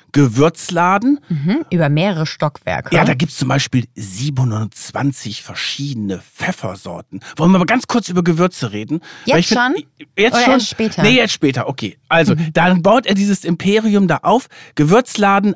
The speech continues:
Speaker 1: Eisdiele, was hat er noch?
Speaker 2: Tee- und Schokoladengeschäft, Müsliladen, Kochschule.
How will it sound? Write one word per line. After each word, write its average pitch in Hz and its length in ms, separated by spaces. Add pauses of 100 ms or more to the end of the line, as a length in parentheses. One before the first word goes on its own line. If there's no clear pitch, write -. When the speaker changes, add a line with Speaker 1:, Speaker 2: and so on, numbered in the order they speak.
Speaker 1:
Eisdiele, 202 800 (140)
was 175 140
hat 196 120
er 190 80
noch? 233 280 (320)
Speaker 2:
Tee- 254 260
und 220 140
Schokoladengeschäft, 233 1120
Müsliladen, 233 920
Kochschule. 185 840